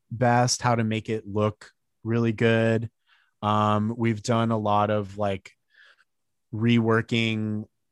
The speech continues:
where information is in the campaign and just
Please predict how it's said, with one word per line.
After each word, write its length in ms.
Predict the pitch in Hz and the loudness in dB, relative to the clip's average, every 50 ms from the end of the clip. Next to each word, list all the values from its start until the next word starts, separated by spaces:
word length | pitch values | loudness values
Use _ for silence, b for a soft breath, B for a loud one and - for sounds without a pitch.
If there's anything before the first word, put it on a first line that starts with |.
| _ _ | _ _
where 580 | - 117 98 104 123 123 120 120 120 120 120 131 | -16 -10 -4 -2 2 2 4 4 4 4 2 2
information 760 | 131 127 120 113 - - 117 110 107 107 104 - - 110 101 | 2 0 -2 -2 -2 -2 -2 -2 -2 -2 -4 -4 -4 -6 -4
is 580 | 98 101 101 104 104 104 107 110 101 - - - | -4 -2 -2 0 0 0 0 0 -2 -2 -4 -4
in 120 | 110 107 | -4 -4
the 80 | 107 107 | -4 -4
campaign 720 | - - 113 107 104 104 113 110 104 104 104 104 104 101 | -4 -4 -4 -4 -4 -4 -4 -4 -4 -4 -4 -2 -2 -2
and 160 | 98 95 95 95 | -2 -4 -4 -4
just 320 | 98 98 95 - - - | -4 -6 -6 -6 -8 -10